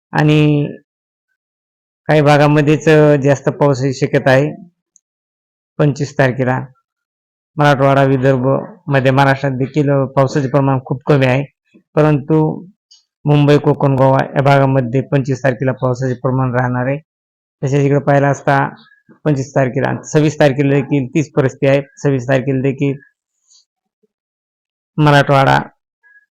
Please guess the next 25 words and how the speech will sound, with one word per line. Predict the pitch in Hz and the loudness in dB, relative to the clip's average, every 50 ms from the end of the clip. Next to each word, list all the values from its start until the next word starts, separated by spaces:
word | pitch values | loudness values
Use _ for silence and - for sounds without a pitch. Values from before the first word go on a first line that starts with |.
| _ _ _ - | _ _ _ -4
मध्य | 151 139 131 127 135 | -2 -2 0 0 2
महाराष्ट्र | 135 135 135 135 131 131 127 - - - 139 135 135 139 - _ _ _ _ _ _ _ _ _ _ _ _ _ _ _ _ _ _ _ _ _ _ _ _ _ _ _ _ - | 2 4 4 4 4 2 0 -4 -6 -6 -4 -4 -6 -8 -12 _ _ _ _ _ _ _ _ _ _ _ _ _ _ _ _ _ _ _ _ _ _ _ _ _ _ _ _ -4
आणि | 143 135 135 135 131 | -2 0 0 0 0
विदर्भ | 135 131 123 131 123 117 123 135 | -2 0 -2 -2 -2 -2 0 0
यात | 131 131 | 0 0
पावसाचे | - - 139 135 131 123 135 123 127 - | 0 0 0 0 0 0 -2 -4 -6 -4
प्रमाण | - 135 135 135 135 127 - | -4 -2 0 0 0 -2 -2
खूप | - 143 - - | -6 -8 -6 -2
कमी | 147 131 127 131 | -2 0 0 0
राहणार | 131 127 127 123 123 123 | 0 0 0 0 -2 -2
आहे, | 135 139 - | -2 -4 -4
वातावरण | 143 139 135 - 143 139 127 131 127 123 | -2 -2 0 0 0 0 0 0 0 0
ढगाळ | 127 127 131 131 127 | 0 2 2 2 2
राहणार | 131 131 131 131 131 131 | 2 2 0 0 -2 -4
आहे, | 143 147 156 _ _ _ _ _ _ _ _ | -4 -6 -10 _ _ _ _ _ _ _ _
परंतु | - 143 143 131 139 - 139 135 131 131 131 131 131 _ _ _ | -2 0 0 0 0 -2 -2 0 0 -2 -4 -6 -10 _ _ _
पावसाचे | - 135 127 120 127 123 123 | -2 -2 -2 -2 -2 -6 -6
प्रमाण | 123 143 135 135 135 131 131 131 127 117 - _ _ _ _ _ _ _ | -4 -2 -2 0 0 0 -2 -2 -4 -8 -10 _ _ _ _ _ _ _
खूप | 156 143 117 - | -4 -4 -2 0
कमी | - 135 131 135 135 | 0 2 4 4 4
राहणार | 131 127 127 127 127 131 | 4 2 2 0 0 0
आहे. | 135 143 - - - - | -2 -4 -6 -8 -4 -2
हा | 143 139 | -2 0
पाऊस | 131 - 143 143 135 - - | 0 2 0 0 0 0 0
फक्त | 156 135 - - - | -2 -2 -4 -2 0